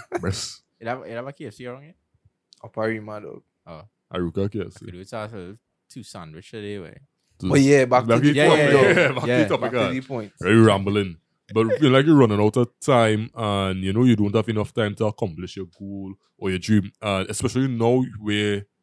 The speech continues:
Speaker 2: you see there's a pandemic and people will say, "Oh
Speaker 3: Yeah,
Speaker 2: my,
Speaker 3: everything slow down.
Speaker 2: yeah, everything slow down." But I think with that, with that aspect, now you have people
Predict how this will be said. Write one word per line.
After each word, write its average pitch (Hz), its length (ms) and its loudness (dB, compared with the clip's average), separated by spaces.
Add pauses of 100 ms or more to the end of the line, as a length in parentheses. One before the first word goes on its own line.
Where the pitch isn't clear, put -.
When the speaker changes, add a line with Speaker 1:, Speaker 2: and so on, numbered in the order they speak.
(280)
Speaker 2:
you 101 80 -14
see 113 120 -6
there's 104 140 -8
a 113 80 -4
pandemic 95 640 -8
and 95 120 -8
people 92 240 -10
will 101 100 -8
say, - 280 -16
"Oh 156 220 2
Speaker 3:
Yeah, 147 60 -4
Speaker 2:
my, 156 340 4
Speaker 3:
everything 120 160 6
slow 127 280 -6
down. 113 320 -10
Speaker 2:
yeah, 131 120 2
everything 127 340 0
slow 135 340 0
down." 107 340 2 (160)
But 104 180 -2
I 107 100 2
think 139 280 -4
with 120 200 -2 (200)
that, 120 420 -2 (440)
with 92 180 -8
that 110 200 2 (200)
aspect, 113 500 -6 (120)
now 104 180 -2
you 107 60 4
have - 240 -6
people 104 460 -4